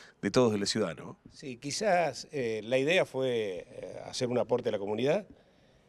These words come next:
Speaker 2: y en ningún momento dudamos quién tenía que ser, tenían que ser los bomberos,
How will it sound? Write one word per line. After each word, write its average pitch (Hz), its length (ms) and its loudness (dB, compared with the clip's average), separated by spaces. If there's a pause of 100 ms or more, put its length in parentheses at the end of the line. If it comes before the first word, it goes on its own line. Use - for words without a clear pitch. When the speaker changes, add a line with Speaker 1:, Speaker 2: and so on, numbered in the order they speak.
(180)
Speaker 2:
y 104 920 -6
en 98 300 -2
ningún 110 280 0
momento 120 360 2
dudamos 107 460 0
quién 107 240 -4
tenía 95 240 -4
que 101 80 -8
ser, 131 240 0
tenían 92 240 -6
que 87 60 -8
ser 98 140 -4
los 92 100 -4
bomberos, 123 440 0